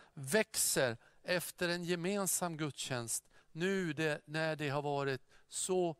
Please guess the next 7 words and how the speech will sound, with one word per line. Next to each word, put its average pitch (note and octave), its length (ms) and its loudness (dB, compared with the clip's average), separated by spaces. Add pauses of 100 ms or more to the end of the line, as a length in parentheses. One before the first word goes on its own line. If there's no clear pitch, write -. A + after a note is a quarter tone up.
(100)
svårt, D#3 420 -2
så E3+ 160 -4
begränsade D#3+ 1160 -6
möjligheter. A#2+ 840 -8 (2750)
För C#3+ 140 -4
mig E3 220 4
bara D3 380 4